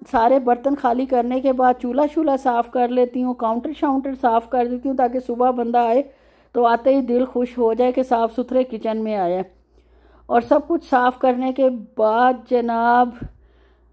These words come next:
बर्तन मैं धोऊँगी आखिर में। पहले मैं क्या करती हूँ, बादाम भिगो देती हूँ। बादाम भिगोती हूँ सुबह के लिए, जो मेरी शुरू से आदत है। अम्मी के, अम्मी ने आदत डाली हुई थी, जो अब तक कायम है और सबको देती हूँ।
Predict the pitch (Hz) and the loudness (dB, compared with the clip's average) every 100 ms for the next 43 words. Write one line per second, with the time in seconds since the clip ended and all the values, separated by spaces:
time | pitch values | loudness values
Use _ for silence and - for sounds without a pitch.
0 | _ - 240 262 302 339 294 269 202 240 | _ -4 0 2 2 2 2 -2 -2 -2
1 | 247 269 254 208 202 240 220 208 208 - | -2 2 4 2 2 -2 -2 -6 -10 -16
2 | - - _ _ _ _ _ _ 269 269 | -20 -20 _ _ _ _ _ _ 2 4
3 | 285 294 277 277 262 262 247 285 294 233 | 6 4 2 0 0 0 -2 -2 0 2
4 | 226 220 220 240 233 196 185 185 185 - | 2 0 -2 -2 -2 -2 -2 -4 -6 -8
5 | 208 214 220 220 233 254 277 254 240 247 | -8 -2 0 2 0 0 0 0 0 0
6 | 262 269 240 240 247 254 254 247 240 233 | -4 -2 -2 0 0 0 2 0 0 -2
7 | 233 240 240 254 262 277 262 208 208 233 | -2 -4 -4 -4 -4 0 0 0 -2 -2
8 | 247 240 247 269 262 262 247 302 285 247 | -2 -2 -2 0 -2 -2 -2 0 0 0
9 | 220 240 233 214 226 254 254 254 254 _ | 0 0 0 0 -2 -4 -6 -8 -10 _
10 | _ _ - 240 254 240 285 269 254 233 | _ _ -2 4 4 4 -2 -2 -2 -2
11 | 240 254 247 240 - 269 240 - 247 214 | -2 -2 0 -2 -2 -4 -6 -2 0 2
12 | 202 202 220 208 | -2 -4 -8 -8